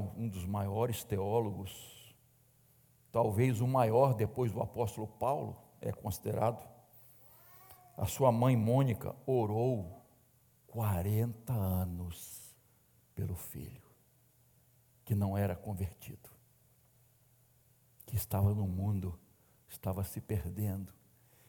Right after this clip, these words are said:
e ela ora quarenta anos. E esse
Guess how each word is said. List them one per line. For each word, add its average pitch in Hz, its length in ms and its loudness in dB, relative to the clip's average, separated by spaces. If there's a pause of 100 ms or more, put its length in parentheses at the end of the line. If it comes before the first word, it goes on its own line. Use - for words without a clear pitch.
e 92 100 0
ela 98 240 4
ora 98 480 -2 (200)
quarenta 92 920 -4 (300)
anos. - 720 -12 (800)
E 95 140 0
esse 92 520 -4